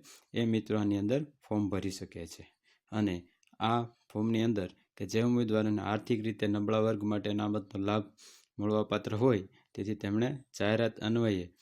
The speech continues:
ફરી છે એ અરજી કરવાની રહેશે. એટલે કે મિત્રો, અહીં તમે જે આ જાહેરાતની અંદર આપેલું એ પ્રમાણે તમે ફોર્મ છે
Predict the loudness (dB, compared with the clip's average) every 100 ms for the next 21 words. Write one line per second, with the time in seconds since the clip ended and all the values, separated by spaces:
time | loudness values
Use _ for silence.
0 | -20 _ _ -6 -2 -2 0 -4 -4 -12
1 | _ _ -2 -2 -6 _ _ -6 -6 -2
2 | -4 -4 _ _ -2 0 0 -2 -6 -8
3 | -10 -14 -20 _ _ _ -8 -4 -2 -2
4 | -2 -6 -10 -14 -20 -20 _ _ _ -6
5 | -4 -2 -4 -8 _ _ -4 0 0 0
6 | -2 -2 -2 -2 -4 -6 _ _ _ -4
7 | -2 -4 -6 -2 0 0 -2 -6 -8 -4
8 | -2 -2 -4 -6 -6 -6 -6 -4 -6 -10